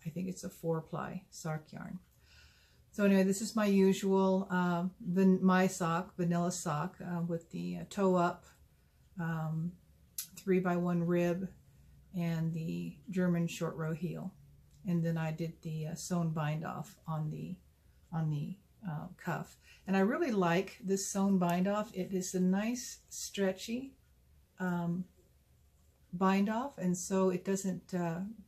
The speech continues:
cut off the circulation in the leg. And let me see here. The, um, other thing I want to talk about, uh, was my spinning. We had, um,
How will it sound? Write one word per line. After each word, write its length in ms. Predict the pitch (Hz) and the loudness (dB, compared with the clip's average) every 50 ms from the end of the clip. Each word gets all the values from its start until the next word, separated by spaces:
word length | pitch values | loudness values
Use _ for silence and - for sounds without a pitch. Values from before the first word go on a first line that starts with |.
| _ | _
cut 160 | - - 202 185 | -10 -6 -2 0
off 220 | 180 175 180 - | 0 0 -2 -4
the 60 | 190 | -6
circulation 760 | - - 190 180 180 - 180 170 165 165 170 - - 170 160 | -6 -2 -2 -2 -4 -4 -4 -2 -2 -2 -2 -4 -4 -4 -2
in 120 | 160 156 | -2 -2
the 60 | 151 156 | -2 -2
leg. 360 | 165 165 165 160 160 180 196 - _ _ _ _ _ _ _ _ _ _ _ - _ _ _ _ _ _ _ _ - _ _ _ - - - - 185 185 - - - | -2 -2 -2 -4 -4 -6 -10 -14 _ _ _ _ _ _ _ _ _ _ _ -20 _ _ _ _ _ _ _ _ -20 _ _ _ -20 -20 -14 -14 -14 -14 -14 -10 -4
And 500 | 208 214 214 214 214 214 208 208 214 202 - - - - _ _ _ _ - - | -2 0 2 2 2 4 2 2 2 0 -2 -6 -16 -20 _ _ _ _ -14 -10
let 120 | 214 214 | -8 -6
me 80 | 208 196 | -6 -6
see 260 | - - - 202 180 | -8 -8 -6 -6 -6
here. 460 | 185 - 196 190 180 170 185 196 - _ _ _ _ _ - _ _ _ - _ _ _ _ _ - _ _ _ - | -4 -4 -4 -4 -4 -4 -4 -6 -8 _ _ _ _ _ -20 _ _ _ -20 _ _ _ _ _ -20 _ _ _ -4
The, 320 | 202 196 196 196 190 190 | 0 2 2 4 4 4
um, 460 | 190 190 185 185 180 185 196 196 - - - _ _ _ _ _ _ _ _ _ _ _ _ _ _ _ _ _ - | 2 2 2 2 2 2 0 0 -4 -8 -18 _ _ _ _ _ _ _ _ _ _ _ _ _ _ _ _ _ -6
other 200 | 233 277 311 311 | -6 -6 -6 -6
thing 260 | 311 - 214 202 190 | -6 -2 0 2 2
I 20 | 185 | 2
want 240 | 185 185 185 185 | 2 2 2 0
to 80 | 190 - | 0 -2
talk 300 | - - 190 190 - - | -4 -6 -6 -6 -6 -6
about, 540 | 196 196 180 175 180 220 277 - - - - - - 190 | -6 -4 -2 -2 -2 -2 -4 -8 -12 -16 -16 -10 -6 -2
uh, 220 | 185 185 180 185 180 185 | -2 0 0 0 -2 0
was 260 | 190 190 196 196 - | 0 -2 -2 -2 0
my 400 | 208 196 196 196 196 202 196 196 - | 0 2 2 2 2 0 -2 -4 -6
spinning. 440 | - - - 226 214 196 196 190 190 | -10 -6 -2 0 2 4 4 4 4
We 120 | 196 202 | 4 2
had, 420 | 185 208 226 226 226 220 214 214 - | 0 0 0 0 0 0 -2 -2 -4
um, 400 | 214 208 208 208 208 208 220 214 | -2 -2 0 0 0 0 -2 -4